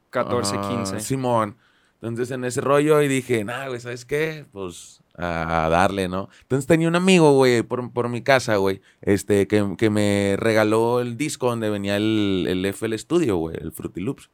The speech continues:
Speaker 2: ahí en
Speaker 1: Ah,
Speaker 2: el,
Speaker 1: ok.
Speaker 2: el cuatro. En ese entonces, ya, ya está el veinte, imagínate. <laughs> La hacía en el cuatro. Este, y me le-, y me lo puso, güey, así de que, "Era, güey, ni le sé mover, güey". O sea, que así, pues, ahí aprendiéndole,
Speaker 1: Solo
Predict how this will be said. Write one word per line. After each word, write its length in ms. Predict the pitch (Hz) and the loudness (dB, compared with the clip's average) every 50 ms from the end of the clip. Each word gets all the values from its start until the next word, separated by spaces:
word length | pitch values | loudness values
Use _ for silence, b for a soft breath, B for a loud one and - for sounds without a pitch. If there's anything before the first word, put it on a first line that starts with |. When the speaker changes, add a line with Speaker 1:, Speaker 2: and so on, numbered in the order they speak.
| _ _ | _ _
Speaker 2:
ahí 220 | - - 62 76 | -16 -14 -14 -12
en 40 | - | -10
Speaker 1:
Ah, 200 | 120 123 139 147 | -8 -8 -8 -8
Speaker 2:
el, 60 | 131 | -8
Speaker 1:
ok. 180 | - 135 131 131 | -8 -8 -6 -6
Speaker 2:
el 260 | 82 82 76 76 76 | -6 -6 -8 -8 0
cuatro. 400 | - 117 147 151 - 98 80 - _ _ _ _ _ _ _ _ _ | 6 6 6 6 6 -4 -8 -8 _ _ _ _ _ _ _ _ _
En 80 | _ 95 | _ -14
ese 140 | 95 92 101 | -14 -12 -14
entonces, 400 | 98 90 - 98 101 104 92 85 | -14 -10 -10 -10 -10 -10 -10 -10
ya, 80 | 90 92 - | -10 -10 -8
ya 120 | _ - 95 | _ -8 -8
está 120 | - - | -2 -2
el 80 | 120 117 | -2 0
veinte, 300 | 101 98 123 123 123 110 | 0 0 0 0 -4 -4
imagínate. 500 | 101 98 98 110 120 113 - - 92 82 - - - | -4 -4 -6 -6 -6 -8 -8 -8 -12 -12 -12 -16 -12
<laughs> 100 | - - | -4 0
La 640 | 214 185 185 180 196 180 185 214 180 - 202 165 156 | 2 2 4 4 4 4 4 2 4 4 2 4 4
hacía 120 | 143 127 135 | 2 2 2
en 60 | 135 | 2
el 100 | 143 143 | 2 2
cuatro. 360 | - 143 147 143 143 135 123 B B B B 147 B | 6 4 4 6 4 0 0 B B B B -14 B
Este, 680 | - 147 147 143 123 123 _ 147 143 139 135 131 127 B B B B B B B B _ _ _ _ _ _ | 8 8 8 8 6 2 _ 8 8 8 8 6 4 B B B B B B B B _ _ _ _ _ _
y 120 | 147 156 | 2 4
me 100 | 160 165 | 4 6
le-, 160 | 165 165 156 147 | 4 4 4 4
y 320 | 160 170 160 160 160 160 156 | 4 6 6 8 8 8 8
me 100 | 143 156 | 8 6
lo 160 | 160 147 - | 4 4 4
puso, 280 | 170 185 220 196 220 | 4 4 4 4 4
güey, 160 | 208 202 196 190 | 4 4 4 2
así 180 | 180 - 170 | 2 0 -2
de 100 | 175 170 | -6 -6
que, 120 | 170 220 220 | -6 -6 -6
"Era, 240 | 220 - 180 190 | -4 -2 0 0
güey, 100 | 196 196 | 0 0
ni 100 | 185 180 | -2 0
le 100 | 160 139 | 0 0
sé 140 | 120 120 101 | -2 -2 -4
mover, 460 | 113 143 170 170 139 110 117 - 175 | -4 -2 0 0 0 0 2 2 2
güey". 240 | 190 190 180 160 139 | 2 2 2 2 2
O 40 | 123 | 0
sea, 160 | 107 113 110 | -2 -2 -2
que 100 | - 107 | -2 -4
así, 200 | 104 92 101 101 | -4 -2 -2 -6
pues, 240 | 92 - 95 95 95 | -4 -4 -8 -4 -2
ahí 380 | 104 98 95 98 113 135 156 170 | 0 0 2 2 2 0 0 0
aprendiéndole, 960 | 175 175 170 165 156 - - 120 113 110 107 107 107 117 135 156 165 165 160 | -2 -2 -2 -2 -4 -2 -4 -4 -2 -2 0 0 0 0 -2 -2 -4 -6 -4
Speaker 1:
Solo 160 | - 131 | -2 -2